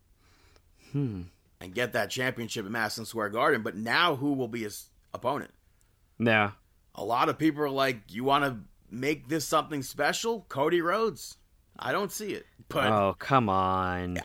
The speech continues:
Speaker 2: I, anything is possible here.
Speaker 1: Come on, Brain. Uh-uh.
Speaker 2: Anything is possible.
Speaker 1: Mm-mm. Will you please?
Speaker 2: I, I don't think that's a, a smart thing to have Cody Rhodes, because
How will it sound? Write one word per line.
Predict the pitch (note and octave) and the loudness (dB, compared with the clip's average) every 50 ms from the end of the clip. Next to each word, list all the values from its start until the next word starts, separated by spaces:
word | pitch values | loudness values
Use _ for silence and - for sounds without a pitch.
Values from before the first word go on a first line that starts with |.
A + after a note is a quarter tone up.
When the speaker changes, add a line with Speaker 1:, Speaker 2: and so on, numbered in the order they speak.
| - | -8
Speaker 2:
I, | - - - - - | -8 -10 -8 -6 -4
anything | - B2 E3 G3 G#3+ E3 G3+ G#3+ G#3 | -4 -2 -2 -2 -2 0 0 0 0
is | F#3 C#3+ | 0 -2
possible | - - C3+ B2+ D#3 A3+ - - D3+ B2 G#2+ | -2 -2 0 2 2 2 0 -2 -6 -6 -6
here. | A2 A#2 G2 F2 D#2+ - - _ _ _ _ _ _ | -6 -4 -6 -8 -8 -10 -16 _ _ _ _ _ _
Speaker 1:
Come | - - D3+ C#3 B2+ | 4 6 8 8 8
on, | A2+ G2+ F#2 F2 F2 | 8 6 4 2 0
Brain. | F#2 F#2 F2+ F#2 F#2+ G2 F#2+ F#2+ F2+ - - _ _ _ _ - - | 0 -2 0 0 -2 -2 -4 -4 -6 -8 -14 _ _ _ _ -6 -2
Uh-uh. | A2 | 0
Speaker 2:
Anything | A#2 D3 E3 F3+ G3 G3+ - G#3 G3 C#3 E3 F3+ E3+ | 2 2 2 2 2 2 2 0 0 -2 -2 -2 -2
is | D#3+ C#3 - | -2 -4 -4
possible. | - C#3+ B2 G#2+ G#2 - - F#2+ D#2+ C2 - - _ _ _ _ _ _ _ _ _ _ - - | -2 -2 0 0 0 -2 -8 -12 -14 -16 -16 -18 _ _ _ _ _ _ _ _ _ _ -14 -8
Speaker 1:
Mm-mm. | - G#2 G#2+ - - - F#2 F2+ E2 D#2+ E2 E2+ - _ _ _ _ _ _ _ _ _ _ _ _ - | -6 -6 -6 -6 -8 -10 -8 -8 -6 -8 -8 -10 -14 _ _ _ _ _ _ _ _ _ _ _ _ -2
Will | A2 B2 C#3 | 2 4 4
you | C3 B2 B2+ A#2+ A2 | 4 4 4 2 2
please? | - - - - F2+ F2+ E2+ E2+ F2 | 0 -4 -10 -8 -6 -4 -4 0 2
Speaker 2:
I, | B2+ C#3 D#3 D#3 A2+ | 4 4 4 4 4
I | B2 D3+ | 2 2
don't | D3 D3+ F3 F3+ F3+ - | 2 4 2 2 2 2
think | F3+ F3+ F3 C#3+ | 0 0 0 2
that's | - D#3+ D#3+ D3 - | 2 2 2 2 2
a, | D3+ D3+ C3+ A#2 | 0 0 0 0
a | A#2 B2 | -2 -4
smart | - - - B2 B2+ D3+ A#2+ D#2+ G2 | -4 -8 -8 -4 -2 -2 -2 -4 -6
thing | A#2+ C3+ D3+ D#3+ C#3 | -6 -6 -6 -6 -6
to | B2+ B2+ | -6 -4
have | B2+ B2+ B2 - | -2 -2 -4 -4
Cody | - C3 B2+ C3 B2+ A#2 | -4 -6 -4 -4 -4 -4
Rhodes, | A2+ A#2 A#2+ C#3 E3+ F3 D#3 - | -4 -4 -4 -4 -6 -6 -10 -14
because | A2+ G#2+ - A#2+ A2+ G#2+ - - - - | -16 -12 -8 -8 -8 -8 -8 -10 -14 -16